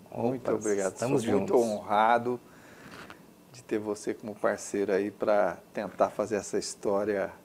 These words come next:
Speaker 2: chegar em mais pessoas.
Speaker 1: Opa, que bom. Eu também sou muito grato e é uma satisfação estar aqui com você.
Speaker 2: Vamos fazer
Speaker 1: Poder
Speaker 2: essa sementinha
Speaker 1: compartilhar.
Speaker 2: dar frutos.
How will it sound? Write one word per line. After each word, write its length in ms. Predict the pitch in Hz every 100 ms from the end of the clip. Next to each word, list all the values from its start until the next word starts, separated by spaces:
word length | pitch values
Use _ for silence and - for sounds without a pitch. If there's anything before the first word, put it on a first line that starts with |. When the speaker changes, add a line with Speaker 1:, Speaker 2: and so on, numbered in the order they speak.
| - - - - - -
Speaker 2:
chegar 440 | - 110 107 101
em 20 |
mais 240 | 110 107 104
pessoas. 800 | - 104 - 101 95 92 - -
Speaker 1:
Opa, 420 | 135 127 120 - -
que 180 | -
bom. 300 | 107 104 98 - - - - - 175 - -
Eu 120 | 127
também 260 | 131 131 127
sou 160 | 143
muito 240 | 135 127 120
grato 480 | 117 123 135 -
e 400 | 139 135 135 120 - - - -
é 80 | 131
uma 100 | 139
satisfação 720 | - 139 - 147 143 151 139
estar 100 | 113
aqui 160 | - 123
com 140 | 123
você. 520 | 117 - - 110 120 - -
Speaker 2:
Vamos 320 | 113 110 120
fazer 360 | - 113 107 113
Speaker 1:
Poder 140 | 113
Speaker 2:
essa 120 | 120
sementinha 640 | 117 120 117 107 104 110 107
Speaker 1:
compartilhar. 80 | 110
Speaker 2:
dar 160 | 107 90
frutos. 680 | - 113 113 - - -